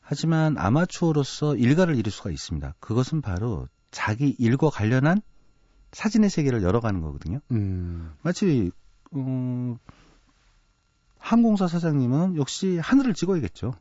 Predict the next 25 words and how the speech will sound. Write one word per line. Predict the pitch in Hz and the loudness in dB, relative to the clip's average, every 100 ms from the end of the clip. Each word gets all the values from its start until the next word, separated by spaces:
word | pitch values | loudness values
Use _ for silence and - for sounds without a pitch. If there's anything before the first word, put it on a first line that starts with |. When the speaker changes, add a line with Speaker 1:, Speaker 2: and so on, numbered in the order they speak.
| _ - | _ -16
Speaker 2:
그래야 | - 90 80 | -8 -6 -8
되겠죠. | - - | -14 -6
Speaker 1:
세상을 | 185 180 175 143 | 0 4 4 4
Speaker 2:
하늘에서 | 127 | 4
Speaker 1:
그렇게 | 98 107 131 | 2 2 2
Speaker 2:
내려다본 | 107 | 0
Speaker 1:
보겠죠. | 107 - 123 139 | -2 -2 -4 -6
Speaker 2:
거. | 92 | -8
네. | 78 78 - - | -12 -16 -12 0
Speaker 1:
만일에 | 131 131 127 110 90 - - | 2 2 2 0 -2 -10 -14
선생님이 | - 202 190 160 143 117 | -2 2 4 4 4 2
앞으로 | 87 - 139 196 185 _ | -2 -4 -2 -2 -6 _
야생화를 | 110 107 143 123 | -2 0 2 0
찍으신다 | 113 165 160 139 110 | -2 -4 0 0 0
그러면은 | 98 95 120 | 0 -2 -2
Speaker 2:
음. | 98 87 80 - | -4 -8 -12 -10
Speaker 1:
꼭 | - 247 220 - | 0 2 0 -2
야생화와 | 220 - 139 127 113 | -4 -2 0 0 0
관련된 | 107 98 95 110 | 0 0 -2 -4
프로그램을 | - 190 180 165 131 | -2 0 0 0 0
하나 | 107 104 | -2 -2
만드세요. | 73 82 95 78 80 - _ _ | -2 -2 -4 -8 -10 -14 _ _
Speaker 2:
아, | 95 87 73 - | -6 -6 -8 -14
그것도 | - 98 98 101 | -12 -8 -6 -6
아이디어네요. | 87 87 85 78 80 180 | -6 -10 -12 -14 -14 -14